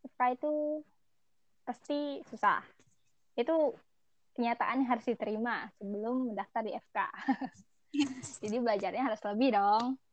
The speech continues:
Speaker 2: Mm-mm.
Speaker 1: Jadi, eh, dari, eh, kalau aku bilang dari kelas satu itu bohong ya. Jadi kelas tiga,
Speaker 2: <laughs>
Speaker 1: dari kelas tiga awal itu, <laughs>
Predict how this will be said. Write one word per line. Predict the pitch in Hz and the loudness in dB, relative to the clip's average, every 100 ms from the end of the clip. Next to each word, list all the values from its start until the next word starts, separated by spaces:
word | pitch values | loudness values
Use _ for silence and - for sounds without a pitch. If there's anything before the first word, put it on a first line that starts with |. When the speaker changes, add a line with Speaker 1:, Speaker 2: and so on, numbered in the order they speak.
| - | -20
Speaker 2:
Mm-mm. | 294 277 262 262 254 - | -16 -12 -12 -12 -12 -6
Speaker 1:
Jadi, | 214 208 294 330 339 | -4 -2 -2 -2 -4
eh, | - - 220 208 202 202 202 233 _ _ _ | -6 -2 0 0 0 -2 -4 -6 _ _ _
dari, | 220 220 240 269 277 294 294 _ _ _ _ _ _ _ _ _ _ _ _ _ _ _ _ - _ 220 | -2 0 0 0 -2 -4 -8 _ _ _ _ _ _ _ _ _ _ _ _ _ _ _ _ -20 _ -6
eh, | 220 | -2
kalau | 233 233 254 | -2 0 0
aku | 233 | 0
bilang | 240 233 | 0 0
dari | 233 233 | -4 -4
kelas | 220 240 | -6 -4
satu | 247 302 | -4 -4
itu | 285 320 320 302 269 | 0 0 0 0 -4
bohong | 214 - 214 | -6 -8 -10
ya. | 214 - - | -10 -12 -8
Jadi | 208 | -6
kelas | 214 233 262 240 | -2 -2 -2 -6
tiga, | 202 214 - | -4 -4 -4
Speaker 2:
<laughs> | - 392 - 349 220 | 2 4 4 2 0
Speaker 1:
dari | |
kelas | 220 233 - | -2 -4 -6
tiga | 233 240 | -6 -4
awal | 226 254 277 | 0 0 0
itu, | 262 302 277 - _ _ - _ | 0 0 0 -6 _ _ -20 _
<laughs> | 294 - 294 240 | -2 6 6 6